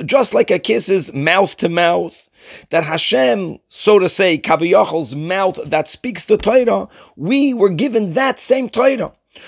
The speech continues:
So when we speak out the words of Torah,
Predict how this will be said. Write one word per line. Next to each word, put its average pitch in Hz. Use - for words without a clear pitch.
So -
when 202
we 247
speak 320
out 254
the 208
words 254
of 240
Torah, 240